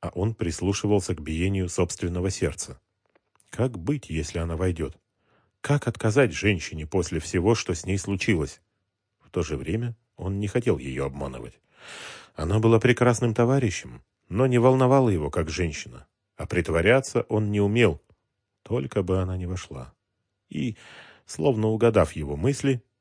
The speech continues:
Галина тихонько вернулась к себе. Дронго снова заснул. Вот уже много лет он каждую ночь видел сны и хорошо их помнил. Сны были необычные, даже несколько странные,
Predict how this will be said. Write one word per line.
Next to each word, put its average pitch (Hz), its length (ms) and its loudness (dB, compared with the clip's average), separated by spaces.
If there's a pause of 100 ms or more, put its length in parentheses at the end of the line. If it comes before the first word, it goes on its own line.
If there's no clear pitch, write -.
(240)
Галина 113 500 -4
тихонько - 540 -8
вернулась 69 540 -12
к - 60 -20
себе. - 360 -14 (1040)
Дронго 120 400 -2
снова 76 340 -2
заснул. 69 440 -10 (680)
Вот - 240 -2
уже 120 200 4
много 110 380 4
лет 120 280 4
он 87 220 -6
каждую 101 540 2
ночь 117 280 0
видел 101 300 2
сны 87 380 -2
и 87 80 -4
хорошо 82 420 0
их 90 120 -4
помнил. 65 420 -4 (720)
Сны 80 400 -2
были 90 240 2
необычные, 87 760 0
даже 85 280 -2
несколько 90 440 -2
странные, 73 640 -4